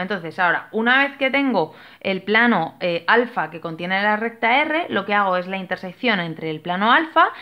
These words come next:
y el plano beta. Para hacer la intersección entre el plano alfa y el plano beta, aquí tendría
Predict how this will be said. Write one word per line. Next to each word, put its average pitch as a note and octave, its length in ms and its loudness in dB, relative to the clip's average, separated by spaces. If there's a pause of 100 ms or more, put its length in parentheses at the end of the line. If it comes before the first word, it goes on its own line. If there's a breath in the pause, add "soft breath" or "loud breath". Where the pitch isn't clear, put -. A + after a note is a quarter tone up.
(140 loud breath)
y G3+ 140 -4
el E3+ 140 0
plano D#3+ 360 -4
beta. C3+ 380 -4 (240 loud breath)
Para F3+ 220 0
hacer C4 200 -2
la D4+ 80 -2
intersección D4 600 -2
entre F3 240 -2
el D#3+ 80 -8
plano G3+ 240 0
alfa A#3+ 240 -2
y E3 80 -4
el D#3+ 80 -8
plano G3+ 320 0
beta, C#4+ 360 2
aquí F3+ 240 -8
tendría A3 580 0